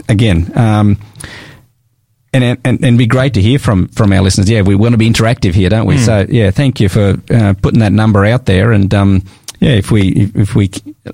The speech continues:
Speaker 1: can, we would love to hear from you. Um, what do you think? You know, how and will our world ever end? So,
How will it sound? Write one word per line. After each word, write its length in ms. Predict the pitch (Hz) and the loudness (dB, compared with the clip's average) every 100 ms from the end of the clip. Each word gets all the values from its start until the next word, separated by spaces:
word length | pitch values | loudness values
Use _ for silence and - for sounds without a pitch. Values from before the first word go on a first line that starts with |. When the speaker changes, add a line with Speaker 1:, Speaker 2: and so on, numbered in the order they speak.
| 135 - | -6 -4
Speaker 1:
can, 380 | - 135 151 135 | -2 0 2 2
we 100 | 107 | 2
would 140 | 101 | 0
love 180 | 104 117 | 0 0
to 100 | - | 0
hear 180 | 110 139 | 2 2
from 180 | - 101 | 0 0
you. 220 | 90 90 | 0 0
Um, 260 | 107 98 101 | 2 2 2
what 160 | 156 185 | 0 0
do 80 | |
you 140 | 165 180 | 0 0
think? 420 | - 143 120 - | 0 -2 -2 -2
You 100 | 117 | 0
know, 120 | 95 | 2
how 480 | 107 139 127 123 117 - _ _ _ _ _ _ _ _ _ _ - | 2 0 0 0 -2 -6 _ _ _ _ _ _ _ _ _ _ -6
and 360 | - 107 113 107 | 0 2 2 2
will 280 | 123 117 110 | 2 2 0
our 160 | 113 101 | 0 2
world 380 | 104 104 101 95 | 2 2 2 2
ever 340 | 104 95 95 | 0 0 2
end? 200 | 107 92 | 2 0
So, 220 | 143 127 | 0 -2